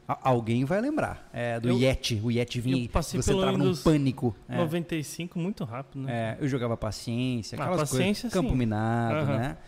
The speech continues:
Speaker 1: E aí, cara, é... o que mudou minha vida, assim, ó, quando eu, na minha infância, quando eu conheci Diablo.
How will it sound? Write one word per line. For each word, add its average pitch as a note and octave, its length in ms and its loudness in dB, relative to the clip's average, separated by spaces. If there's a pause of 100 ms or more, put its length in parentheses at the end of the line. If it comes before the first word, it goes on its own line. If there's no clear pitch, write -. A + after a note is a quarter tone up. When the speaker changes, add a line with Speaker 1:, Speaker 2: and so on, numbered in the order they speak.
(420)
Speaker 1:
E D3+ 100 -2
aí, D#3 360 0
cara, A2 500 -2
é... A#2 720 -2 (300)
o C#3 80 -4
que - 100 -4
mudou D#3 320 0
minha G3+ 200 -2
vida, A2 240 -2
assim, - 160 -6
ó, A2 40 -8
quando A2+ 320 -4
eu, C3 80 -4
na A#2 100 0
minha B2 140 2
infância, A2 400 -4
quando A2+ 160 -4
eu A2+ 60 -2
conheci A#2 300 -4
Diablo. A2 440 -4